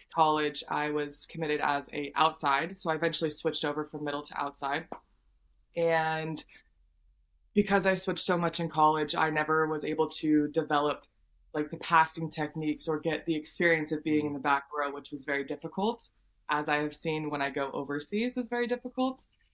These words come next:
Um, I think that my experiences playing all three positions has allowed me to have different techniques or be able to put myself in different positions that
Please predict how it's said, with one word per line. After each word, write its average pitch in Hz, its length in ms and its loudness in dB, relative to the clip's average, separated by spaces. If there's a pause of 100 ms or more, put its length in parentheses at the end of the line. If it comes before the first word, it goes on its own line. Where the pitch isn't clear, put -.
(340)
Um, 147 540 2 (340)
I 175 160 2
think 190 400 0
that 175 380 2
my 160 640 0 (140)
experiences 160 1000 -4 (760)
playing 175 240 2
all 160 160 4
three 165 140 -4
positions 160 480 -2
has 151 120 -4
allowed 143 320 2
me 143 120 -8
to 151 240 -6
have 139 280 -2
different 151 380 -6
techniques 147 540 -8
or 143 240 -4 (400)
be 185 200 2
able 165 220 4
to 156 500 -2
put 185 140 -4
myself 165 400 0
in 160 60 -6
different 160 280 -6
positions 160 540 -2
that 143 220 -2